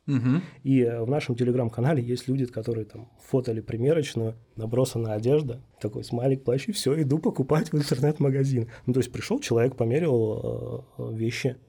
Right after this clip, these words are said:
Speaker 2: выбрал их и пошёл покупать, потому что его заинтересовало предложение со скидкой. Здесь мы сразу же, а, подрастили базу, вот ты говоришь, как растить лид-, э, базу, да, лидогенерации, где вы брать эти лиды, которые тебе с-, потом ска-, вот, пожалуйста, здесь реальный покупатель.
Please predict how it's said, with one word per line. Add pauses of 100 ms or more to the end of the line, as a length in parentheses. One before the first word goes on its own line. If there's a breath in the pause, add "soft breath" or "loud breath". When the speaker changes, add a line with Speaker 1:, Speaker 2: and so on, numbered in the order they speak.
(180)
Speaker 2:
выбрал
их
и
пошёл
покупать,
потому
что
его
заинтересовало
предложение
со
скидкой. (380)
Здесь
мы
сразу
же, (200)
а,
подрастили
базу,
вот
ты
говоришь,
как
растить
лид-,
э,
базу,
да,
лидогенерации,
где
вы
брать
эти
лиды,
которые
тебе
с-,
потом
ска-, (320 loud breath)
вот,
пожалуйста,
здесь
реальный
покупатель.